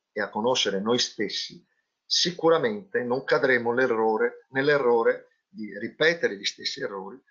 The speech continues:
o di far sì che venga inserito il pilota automatico che controlla il nostro essere, controlla le nostre emozioni e controlla, come nel caso dei miei bambini ieri,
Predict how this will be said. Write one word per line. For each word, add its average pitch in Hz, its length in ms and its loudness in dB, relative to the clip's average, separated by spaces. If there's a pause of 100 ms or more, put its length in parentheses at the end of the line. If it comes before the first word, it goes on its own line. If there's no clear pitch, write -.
(120)
o 127 120 0
di 143 80 -8
far 170 180 -2
sì 120 300 -4
che 113 360 -6 (460)
venga 131 320 0
inserito 123 760 -2
il 123 160 -10
pilota 113 420 2
automatico 110 680 -4
che 127 140 -10
controlla 151 800 2 (800)
il 117 80 -12
nostro 113 340 2
essere, - 460 0
controlla 113 720 -2 (220)
le 110 140 -4
nostre 110 300 -8
emozioni 110 720 -6
e 127 100 -8
controlla, 135 560 -2
come 107 240 -4
nel 95 180 -8
caso 110 300 -2
dei 98 120 -8
miei 104 180 -8
bambini 104 460 -8
ieri, 98 380 -12